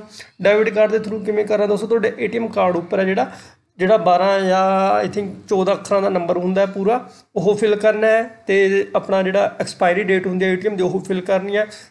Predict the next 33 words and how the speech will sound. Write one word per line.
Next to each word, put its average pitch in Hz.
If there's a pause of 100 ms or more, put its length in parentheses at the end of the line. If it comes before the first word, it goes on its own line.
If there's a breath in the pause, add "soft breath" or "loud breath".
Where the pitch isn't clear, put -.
ਤੇ 226
ਸੀ 220
B 180
B 196 (420 loud breath)
number 180
ਹੁੰਦਾ, 180
ਉਹ 196
fill 175
ਕਰਨੀ 190
ਹੈ 254 (180)
and 202
ਜਿੰਨੀ 190 (200)
ਪੇ 196
ਕਰਨੀ 190
ਹੈ 185
ਆਪਾਂ 185
fees, 208
ਉਹ 175
type 180
ਕਰ 185
ਦਾਂਗੇ 190
ਤੇ 233 (400)
enter 185
ਕਰ 160
ਦਾਂਗੇ। 147
ਓਕੇ, 320
ਇਸ 285
ਤਰ੍ਹਾਂ 202 (640 loud breath)
ਇਹ 214 (140)
debit 160
card 160
ਤੋਂ 175
ਵੀ 247